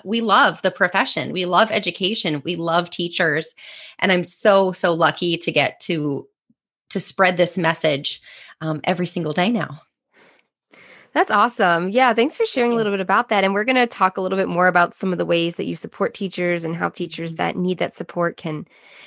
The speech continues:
Speaker 2: can get it. Um, but maybe we can start out our conversation by talking a little bit about, um, about burnout in particular. And I know you help teachers who are feeling burnt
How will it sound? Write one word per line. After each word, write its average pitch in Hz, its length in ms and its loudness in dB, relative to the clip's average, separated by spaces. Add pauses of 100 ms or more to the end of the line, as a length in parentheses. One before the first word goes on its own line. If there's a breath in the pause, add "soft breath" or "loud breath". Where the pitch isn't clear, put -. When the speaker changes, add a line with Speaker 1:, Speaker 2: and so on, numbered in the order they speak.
(180 loud breath)
Speaker 2:
can 180 220 0
get 196 220 4
it. 165 220 0 (320 soft breath)
Um, 185 500 2 (320)
but 294 140 -2
maybe 339 260 4
we 622 120 -6
can 466 100 4
start 311 300 2
out 269 180 6
our 233 60 2
conversation 226 520 -4
by 196 120 0
talking 208 320 -6
a 185 60 -2
little 180 180 -4
bit 180 100 -2
about, 170 440 0 (100)
um, 170 400 -4 (420)
about 302 440 4 (120)
burnout 185 420 2
in 175 80 -6
particular. 170 540 -6
And 170 100 -2
I 190 60 2
know 233 220 2
you 262 320 0
help 220 260 0
teachers 170 560 -6 (420 soft breath)
who 220 100 0
are 208 100 4
feeling 302 460 0
burnt 208 280 2